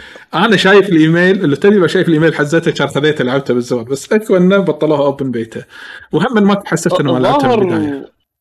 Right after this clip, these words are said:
Speaker 2: الظاهر طلول هي ترى، آه، بسرعة صار ال-، اللي، آه،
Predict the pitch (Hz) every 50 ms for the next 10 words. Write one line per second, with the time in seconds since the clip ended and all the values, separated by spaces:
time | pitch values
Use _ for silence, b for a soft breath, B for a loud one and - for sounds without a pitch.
0 | _ _ _ _ _ _ _ b b b b b b - 185 175 226 302 330 277
1 | - 226 226 269 302 285 240 220 226 220 208 196 196 - 202 202 196 185 170 160
2 | 156 147 147 143 143 139 135 _ _ _ _ _ - 151 147 143 139 143 131 -
3 | 143 143 - - 240 269 254 254 - - 214 190 180 170 160 156 147 143 139 135
4 | 135 131 127 127 123 123 - 135 127 127 131 131 131 131 131 - - _ _ _
5 | _ _ _ _ _ _ _ _ _ - 123 113 117